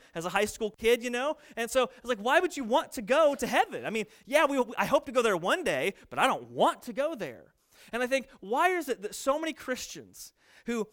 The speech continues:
who have been through the worst this life has to offer, and we have a hope of a perfect life coming after this, why is it that we have no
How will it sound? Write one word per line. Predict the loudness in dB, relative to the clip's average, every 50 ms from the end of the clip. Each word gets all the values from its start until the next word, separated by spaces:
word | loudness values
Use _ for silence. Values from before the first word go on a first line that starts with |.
| _ _ -6
who | 2 6 6
have | 6 6 6 6
been | 6 6 6 6
through | 2 0 0
the | 0 0
worst | 4 6 6 6 6 4 0
this | -4 -4 -2 0
life | 0 0 0 0
has | 0 -4 -4 -4
to | -6 -6
offer, | -4 -4 -4 -4 -6 -12 -14 -14 -14 -12 -8
and | -4 0
we | 2 2
have | 2 0
a | 0
hope | 2 4 4 4 4
of | 2 0
a | 0
perfect | -2 -4 -2 0 0 0 0 -2 -10 -6
life | -2 0 2 2 2 0 -4 -10 _ -20 _ _ _
coming | -4 -2 -2 0 -2 -4 -6 -8 -6 _ 6
after | 6 6 6 4 -2 -4
this, | -2 -2 -4 -6 -8 -14 -18 -10
why | -4 -2 0 2 2
is | 2 2 0 -2
it | -4 -6
that | -6 -6
we | -4 -2
have | -4 -4 -4 -6
no | -6 -6 -2 2 2 4 6 6 6 6 4 2